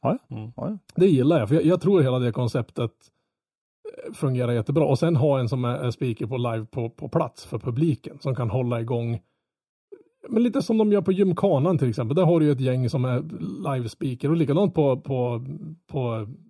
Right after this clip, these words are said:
Speaker 3: Elmia har, och andra event har ju en lokal speaker på plats som liksom beskriver en annan sak än det som sker i livestreamen, så att säga.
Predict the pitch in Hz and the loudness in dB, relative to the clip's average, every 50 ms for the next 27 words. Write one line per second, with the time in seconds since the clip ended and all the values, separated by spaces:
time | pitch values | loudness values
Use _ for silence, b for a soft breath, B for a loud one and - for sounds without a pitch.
0 | - - - 156 175 190 196 160 127 110 131 131 123 120 123 - - - - 143 | -8 -4 0 2 4 4 4 4 4 4 2 2 2 0 -2 -6 -8 -8 -6 -4
1 | 135 131 147 180 170 139 123 123 131 143 151 143 156 165 - - - 127 123 117 | -2 0 0 2 2 2 2 0 -2 -4 -6 -6 -8 -10 -6 -4 -2 -2 -2 -2
2 | 113 113 127 135 151 151 131 127 123 135 143 127 131 123 117 - 151 175 156 131 | -2 0 0 2 2 2 0 0 -2 -4 -4 -4 -4 -4 -2 0 0 0 0 -2
3 | - - - 120 107 - - 120 113 - 165 185 185 - - - - - - 202 | -2 -4 -6 -6 -4 -4 -4 -4 -2 -2 -2 -2 -2 -4 -10 -18 -14 -10 -8 -6
4 | 147 135 123 123 120 135 127 120 117 113 - _ _ _ _ _ _ - 147 139 | -4 -2 -4 -4 -2 -2 -2 -2 -2 -4 -8 _ _ _ _ _ _ -4 -2 -2
5 | - - - 139 131 123 123 123 123 123 120 117 131 151 139 - 127 113 - 123 | -2 0 0 0 0 0 0 0 0 0 0 0 0 0 0 0 0 -2 -2 -4
6 | 120 117 117 117 113 117 127 139 147 151 - - 123 117 123 120 113 113 117 120 | -4 -2 -2 -2 -2 -4 -4 -6 -8 -10 -8 -6 -4 -2 -2 -2 -2 -2 -2 -2
7 | 113 113 110 107 - 160 123 110 107 107 107 113 110 - 139 135 139 | -2 -4 -4 -6 -4 -4 -4 -4 -4 -6 -6 -6 -8 -8 -8 -10 -10